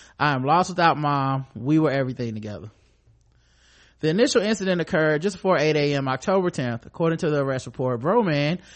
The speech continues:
was in the shower when Corson confiscated his beer.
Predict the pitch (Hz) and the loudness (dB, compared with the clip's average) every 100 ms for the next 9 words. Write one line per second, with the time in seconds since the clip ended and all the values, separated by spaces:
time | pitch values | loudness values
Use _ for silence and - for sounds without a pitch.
0 | - - 196 214 214 - 240 220 170 165 | -10 0 2 2 0 4 6 6 4 2
1 | 165 156 196 214 208 208 - 180 - 170 | 0 0 0 0 -2 -4 -2 -2 0 0
2 | 165 160 135 117 90 | 2 0 -2 -6 -6